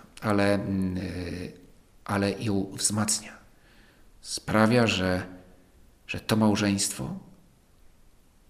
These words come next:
jest połączone więzem takiej miłości, że jest gotowe przyjąć Mesjasza. Również za cenę niebagatelną, w szczególności dla Józefa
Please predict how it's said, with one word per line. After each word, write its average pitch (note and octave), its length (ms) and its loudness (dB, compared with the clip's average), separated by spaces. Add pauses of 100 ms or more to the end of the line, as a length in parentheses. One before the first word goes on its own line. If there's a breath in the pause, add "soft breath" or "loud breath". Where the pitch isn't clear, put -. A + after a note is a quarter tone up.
(480)
jest - 220 -6
połączone F#2 440 -2 (360)
więzem G2 340 0
takiej A2+ 320 -2
miłości, F#2 680 -8
że - 80 -6
jest G2+ 120 -2
gotowe G2+ 360 -2
przyjąć - 640 -6 (500 soft breath)
Mesjasza. - 560 0 (1160 soft breath)
Również G#2 300 2
za F#2+ 140 0
cenę G#2 440 0 (1300)
niebagatelną, G2 800 0 (1300)
w - 60 -12
szczególności F#2 480 -2
dla G2 100 4
Józefa G2 540 0